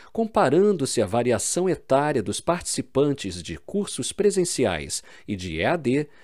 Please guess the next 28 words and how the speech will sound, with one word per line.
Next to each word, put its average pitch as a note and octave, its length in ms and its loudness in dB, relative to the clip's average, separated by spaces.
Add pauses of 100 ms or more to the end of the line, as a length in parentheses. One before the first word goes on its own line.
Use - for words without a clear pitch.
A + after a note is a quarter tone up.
(280)
verifica-se F#3+ 840 -2
que - 100 -8
o F#2 60 -2
corpo E3+ 440 0
discente C3+ 680 -2
da F#2+ 100 -2
educação F2 540 -4
presencial E3+ 760 0 (300)
se - 180 -6
concentra E3+ 760 -2
na C#3+ 120 -2
faixa C#3 640 0
entre E2 360 -8
vinte C#3+ 380 -4
e A3+ 60 0
um C#3+ 200 -2 (220)
e A#3+ 80 -6
trinta B2 400 0
anos, G2 560 -2 (180)
sessenta C#3+ 460 -4
e A#2+ 60 -2
três B2+ 360 -4
vírgula A#2+ 380 -2
vinte D3+ 300 -6
e - 20 -14
três G#2+ 300 -4
por - 160 -12
cento, - 500 -6